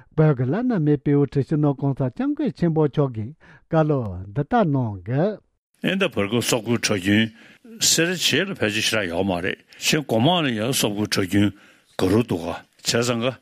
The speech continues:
Speaker 2: 나도 무트니. 지금 최저하고 더네. 계란소로 봐. 샴디 거즈 주투버디. 가시 조신도 주그리. 애니 소유리야. 야 기계 작았던데. 땡아 저도 안 두그리.
Speaker 1: 용공사 장贵첨부 저거 무트니 그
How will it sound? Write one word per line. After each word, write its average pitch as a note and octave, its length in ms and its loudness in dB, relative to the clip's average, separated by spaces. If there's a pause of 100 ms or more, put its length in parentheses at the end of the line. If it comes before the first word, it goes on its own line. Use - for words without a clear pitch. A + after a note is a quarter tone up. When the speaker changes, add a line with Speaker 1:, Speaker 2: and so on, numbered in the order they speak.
Speaker 2:
나도 G2+ 240 2
무트니. F#2 680 2
지금 D#2+ 260 -4
최저하고 G#2 520 0
더네. G2 560 -2 (140)
계란소로 F#2 520 0
봐. F2+ 220 -2
샴디 G2 540 -2
거즈 A#2+ 480 -2
주투버디. A2+ 680 -2 (500)
가시 A2+ 360 -2
조신도 G2+ 440 -4
주그리. G#2 560 -2 (220)
애니 F#3+ 200 -2
소유리야. A#2 840 0 (260)
야 A#2 160 0 (100)
기계 A2 540 -2
작았던데. G#2 840 -2
땡아 C3 260 -2
저도 A2+ 200 -2
안 G#2+ 120 2
두그리. F2 420 0 (680)
Speaker 1:
용공사 F3 520 2
장贵첨부 F#3 720 0
저거 C#3 320 0
무트니 D3+ 540 2
그 G#2+ 140 -6